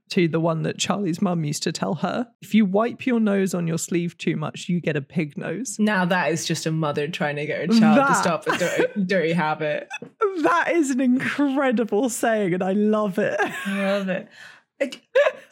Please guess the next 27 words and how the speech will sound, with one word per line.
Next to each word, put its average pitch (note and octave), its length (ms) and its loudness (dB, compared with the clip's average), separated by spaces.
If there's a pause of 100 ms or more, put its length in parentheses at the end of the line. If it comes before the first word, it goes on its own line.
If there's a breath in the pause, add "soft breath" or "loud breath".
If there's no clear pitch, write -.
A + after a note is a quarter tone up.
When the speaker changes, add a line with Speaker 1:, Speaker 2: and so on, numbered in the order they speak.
Speaker 2:
<laughs> - 580 -10
also, B3+ 320 0
I G#3 160 -2
love G#3 320 -2
that, G3 200 0
like, F#3+ 300 -2
the G3+ 120 -4
interchangeability F3+ 1120 0
of, E3 240 -10
uh, D#3 280 -2 (100)
if F3+ 100 -4
you F#3 80 2
don't F3+ 200 0
eat F#3+ 140 0
your F3 120 -2
crust, - 520 -6
you, E3+ 220 -4
your D#3+ 180 -2
hair, C#3 300 -4 (160)
you, F3+ 180 -8
you'll D#3+ 160 -8
get D3 160 -4
curly C3+ 300 -6
hair. D3 420 -8 (180)
Like, E3 280 -4
if - 100 -12
you E3 100 -8